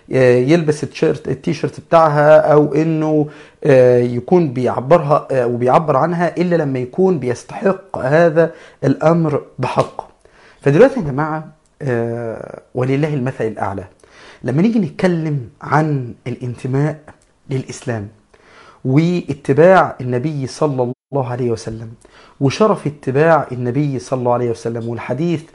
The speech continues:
عن الله وعن رسول الله صلى الله عليه وسلم، هل ده ملوش حقوق؟ هل ده مفيش عليه، آه، واجبات؟ هل ده مفيش مجموعة من المبادئ والقيم اللي لازم ان احنا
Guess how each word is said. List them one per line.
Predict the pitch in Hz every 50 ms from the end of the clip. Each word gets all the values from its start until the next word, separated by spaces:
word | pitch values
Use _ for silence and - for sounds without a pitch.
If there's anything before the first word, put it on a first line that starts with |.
| - - - - - -
عن | - 147 170 180
الله | 165 143 131 123 127 143 151 147 127 113 - - -
وعن | 123 113 110 135 151 160 151 147 - - - _ -
رسول | - 123 120 113 - - 175 156 139
الله | 135 123 131 143 147 147 147 - - _ -
صلى | - - 147 135 127 120
الله | 117 123
عليه | 120 120 123 117
وسلم، | 110 - - 107 101 92 95 - _ _ _ _ _ _ - - _ _
هل | - - - 233 277 262 202 147
ده | 135 156 165 151 139 - - _ _ _ _ _ _ _ -
ملوش | 160 123 120 123 147 170 170 143 - - - -
حقوق؟ | - - - 131 - - 143 139 - - - - - _ _ _ _ - _ _ - - _ -
هل | - 175 196 185 151
ده | 131 143 156 156 143 - _ - 120
مفيش | 120 - - 156 147 151 -
عليه، | 113 113 117 127 135 131 117 95 - _ _ _ - 127
آه، | 117 113 113 - -
واجبات؟ | 131 147 135 123 123 120 135 135 - - - - _ _ - - _ _ - - - -
هل | - 165 196 202
ده | 180 208 220
مفيش | 226 214 170 - - 202 202 190 - - 147
مجموعة | 139 123 117 127 147 156 139 139
من | 123 120 120
المبادئ | 117 120 120 123 135 151 156 143 131 - 123
والقيم | 120 113 - - - 160 151 143 123
اللي | - - 117 117 123
لازم | 131 151 151 147 131
ان | 123 117 127
احنا | 139 - - - 147 135 123